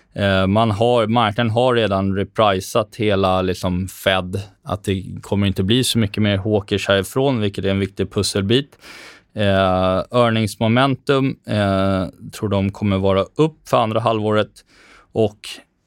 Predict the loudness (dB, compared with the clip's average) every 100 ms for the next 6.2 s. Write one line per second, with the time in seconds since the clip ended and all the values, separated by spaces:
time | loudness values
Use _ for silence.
0 | _ -2 2 4 4 2 2 2 0 -4
1 | -4 -2 -2 -4 -2 -2 -2 -4 -6 -2
2 | 0 0 0 -4 -4 -4 0 -2 0 0
3 | 0 -2 -8 -16 -20 -16 -16 -16 -18 -20
4 | _ -2 2 4 4 2 2 0 -2 0
5 | 2 2 2 0 0 0 -2 -2 -2 0
6 | 2 2